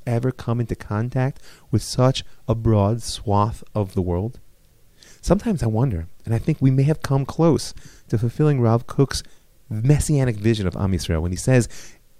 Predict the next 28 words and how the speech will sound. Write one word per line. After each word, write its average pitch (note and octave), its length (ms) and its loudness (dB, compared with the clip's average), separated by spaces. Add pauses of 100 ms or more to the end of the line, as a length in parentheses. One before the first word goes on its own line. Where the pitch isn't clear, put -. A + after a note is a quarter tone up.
(140)
"Israel C#3+ 240 6
is A#2+ 120 4
as A2+ 180 0
a A2+ 40 0
great A#2 520 0
storehouse B2+ 720 0
of G2 80 -4
spirits G2+ 580 -4 (260)
that - 120 -6
contains C#3 560 0
within B2 260 0
it A#2 300 0
every C3 300 2
ability G2+ 500 0 (280)
and B2 140 0
every C#3+ 360 2
lofty A#2 480 -2
spiritual G#2+ 480 0
inclination." F#2 580 -6 (840)
Through E3 240 6
the D#3 80 4
complete C#3+ 560 -2
fullness D#3+ 360 0
of A2+ 120 -4
Knesset B2+ 420 -2
Israel, A2 360 2
he F#2+ 100 -2
says, F2 400 -6